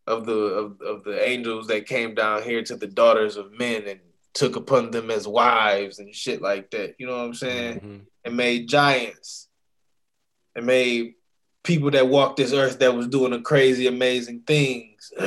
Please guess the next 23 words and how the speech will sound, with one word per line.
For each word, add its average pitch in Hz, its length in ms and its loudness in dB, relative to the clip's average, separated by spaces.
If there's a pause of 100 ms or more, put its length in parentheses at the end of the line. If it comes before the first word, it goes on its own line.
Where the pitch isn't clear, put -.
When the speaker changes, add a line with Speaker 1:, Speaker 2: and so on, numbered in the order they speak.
(640)
Speaker 1:
Taught 120 240 4
them - 100 -4
Speaker 2:
Mm-hmm. - 120 -18
Speaker 1:
about, 120 360 4 (520)
you 127 140 -8
know 120 120 0
what 117 60 0
I'm 117 100 -6
saying, 117 340 -2
the, 107 320 -4
the, 98 260 -6
the 101 80 -12
use 117 280 -2
of 110 100 -8
crystals, 123 720 -2
jewels. 123 800 -2
<clears throat> - 1400 -4
Taught 131 240 4
them 123 100 -6
how 120 120 2
to 107 80 0
cast 110 420 -2
spells. 127 720 0